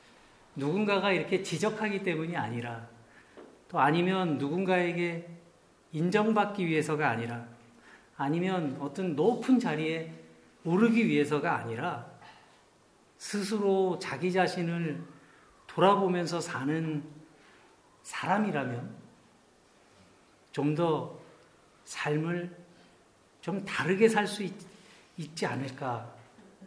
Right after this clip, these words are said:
그리고 그렇게 살다 보면 우리가 살아가는 그 인생 전체를 보았을 때 훨씬 더 지혜로운 일이 되겠구나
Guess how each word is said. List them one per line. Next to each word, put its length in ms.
그리고 280
그렇게 300
살다 380
보면 580
우리가 280
살아가는 560
그 60
인생 500
전체를 760
보았을 480
때 320
훨씬 340
더 400
지혜로운 640
일이 180
되겠구나 760